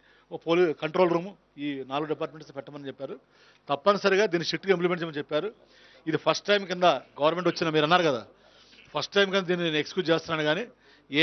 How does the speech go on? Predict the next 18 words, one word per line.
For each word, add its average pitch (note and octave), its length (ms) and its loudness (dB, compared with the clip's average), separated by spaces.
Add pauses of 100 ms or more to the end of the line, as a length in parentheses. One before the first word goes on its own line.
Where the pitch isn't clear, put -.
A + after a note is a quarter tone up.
(100)
అధికారిని E3+ 440 0
కానీ, F3 220 0
ఏ - 20 6 (100)
ఎమ్మెల్యేని D#3 280 -2
కానీ, E3 160 -4
మినిస్టర్ D3 260 -8
కానీ D3+ 140 -6
ఎక్స్క్యూజ్ - 260 -12
చేయరని C#3+ 260 -4
చెప్పారు. C3+ 280 -10 (600)
ఈ - 20 -4 (100)
ఆయన E3 200 4
చె-, D3+ 140 -4
ఇందాక D3+ 340 2
కన్నబాబు E3 280 2
గారు F3+ 120 0
చెప్పినట్టు D#3+ 340 -6 (640)
ఆయన D3+ 100 -10